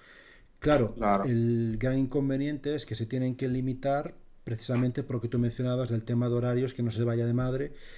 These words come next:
Speaker 1: y que a lo mejor no acabe la
Speaker 2: Claro.
Speaker 1: clasificación, que acabe la clasificación a las ocho de la mañana y tengas que jugar a las nueve.
Speaker 2: Yo estoy totalmente de acuerdo en el tema de limitar, porque, joder,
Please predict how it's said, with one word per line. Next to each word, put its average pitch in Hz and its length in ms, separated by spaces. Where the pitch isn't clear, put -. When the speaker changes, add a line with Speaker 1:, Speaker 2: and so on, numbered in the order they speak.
Speaker 1:
y 127 100
que 127 100
a 123 40
lo 120 60
mejor 123 260
no 131 100
acabe 127 240
la 131 80
Speaker 2:
Claro. 127 140
Speaker 1:
clasificación, 127 520
que 117 120
acabe 127 160
la 120 60
clasificación 127 440
a 117 40
las 110 120
ocho 123 160
de 127 60
la 123 40
mañana 131 260
y - 20
tengas 143 160
que - 60
jugar 110 180
a - 20
las 113 100
nueve. 131 200
Speaker 2:
Yo 139 160
estoy 151 240
totalmente 156 360
de 151 60
acuerdo 160 600
en 131 80
el 117 120
tema 131 200
de 127 60
limitar, 127 500
porque, 101 840
joder, 110 260